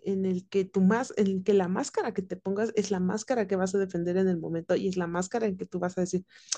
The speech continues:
"No manches", incluso te puedes formar una máscara nueva. Y esas máscaras nuevas son las que más valoras como, como profesional porque es como de,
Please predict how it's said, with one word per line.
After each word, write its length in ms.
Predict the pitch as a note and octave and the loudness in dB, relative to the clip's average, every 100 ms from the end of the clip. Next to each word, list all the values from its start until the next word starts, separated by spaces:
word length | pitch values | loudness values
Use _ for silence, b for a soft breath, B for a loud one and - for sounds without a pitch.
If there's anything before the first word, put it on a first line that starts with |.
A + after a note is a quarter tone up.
| B B _ | B B _
"No 120 | G3 | 0
manches", 380 | G#3+ C4 C4+ D#3+ - | 2 2 -2 -4 0
incluso 500 | F#3+ F#3+ F4 A4 - | 0 4 6 4 2
te 100 | - | -4
puedes 340 | - A3 G#3+ | 2 4 4
formar 360 | - F#3 F#3+ G3+ | 0 2 2 2
una 180 | F#3+ | 0
máscara 480 | E3 F3 - - D#3 | -2 -4 -4 -4 -2
nueva. 420 | D#3+ F3 G#3+ - _ _ _ _ _ _ _ _ _ _ _ _ _ _ _ _ _ _ _ _ - | -2 0 -2 -6 _ _ _ _ _ _ _ _ _ _ _ _ _ _ _ _ _ _ _ _ -2
Y 120 | A#3 | 2
esas 240 | C4+ D#4 | 2 2
máscaras 460 | A3+ B3+ - C4 G#3 | 0 0 4 4 4
nuevas 300 | G#3 G#3+ A3 | 4 2 0
son 160 | A3 A3+ | 0 0
las 160 | A3+ | -2
que 120 | - | -2
más 240 | F#3 G#3+ A3+ | 0 0 -2
valoras 460 | A#3+ G#3+ G#3 G#3+ | -2 -2 -2 -6
como, 380 | - F#3+ F#3 F3+ B B B B | -6 -4 -4 -6 B B B B
como 260 | G#3 G3+ | 0 2
profesional 760 | F#3+ F#3 G3+ G3 F#3+ F#3+ G3 G3 | 2 0 2 2 4 4 2 2
porque 340 | G3 F#3+ F#3+ | 0 0 0
es 160 | G3+ - | -2 -4
como 400 | - F#3 E3+ E3 | -4 0 0 -2
de, 220 | - F#3 | -4 -8